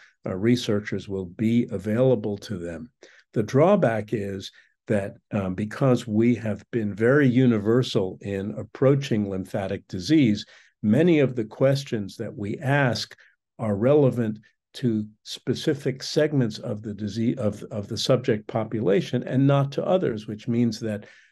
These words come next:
there is wading through an extraordinary amount of material to get all of your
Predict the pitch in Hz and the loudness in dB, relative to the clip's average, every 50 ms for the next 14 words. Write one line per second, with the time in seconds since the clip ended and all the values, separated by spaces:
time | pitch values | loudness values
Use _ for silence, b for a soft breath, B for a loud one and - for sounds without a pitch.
0 | B _ _ 123 110 117 120 120 113 101 98 104 117 127 139 139 139 123 113 113 | B _ _ -4 -2 0 0 0 0 -2 0 2 4 4 4 6 4 4 2 0
1 | - - - 127 123 120 110 98 101 104 - - - - 135 131 131 120 123 117 | -4 -4 0 2 2 2 0 -2 -6 -10 -10 -12 -8 -4 -2 -2 0 0 -2 -2
2 | 107 104 104 101 101 104 101 98 104 107 107 110 107 107 110 110 92 107 101 - | -2 -4 -4 -4 -6 -8 -10 -8 -6 -4 -4 -4 -4 -6 -8 -8 -8 -6 -8 -8
3 | - - 127 117 110 104 98 92 90 - - 110 90 - 110 107 - - - - | -4 -2 0 0 2 0 -2 -2 -6 -8 -10 -10 -6 -4 -4 -4 -4 -6 -4 -4
4 | 110 110 110 110 107 - - 107 101 95 90 - b b b b b b _ - | -2 0 0 0 -2 -2 -4 -6 -6 -6 -8 -10 b b b b b b _ -6
5 | 104 101 117 127 131 127 120 110 - | 0 2 4 6 6 6 4 2 -2